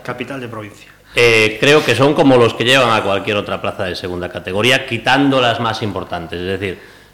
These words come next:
Speaker 2: si criticamos al Alcurrucén, hay que criticar todas las
Speaker 1: No, no, yo
Speaker 2: ganaderías,
Speaker 1: no estoy, yo no,
Speaker 2: todas las,
Speaker 1: yo no estoy
Speaker 2: todas
Speaker 1: criticando
Speaker 2: las
Speaker 1: al Alcurrucén.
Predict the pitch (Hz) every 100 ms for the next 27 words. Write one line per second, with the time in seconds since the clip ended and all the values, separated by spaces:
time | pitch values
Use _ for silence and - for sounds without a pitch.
0 | - - - 104 104 110 143 147 139 135
1 | 131 156 156 160 120 120 110 107 117 139
2 | 139 - - - 175 180 165 139 127 165
3 | 165 143 185 - 196 - 160 196 180 175
4 | 151 170 180 196 156 165 156 180 170 135
5 | 135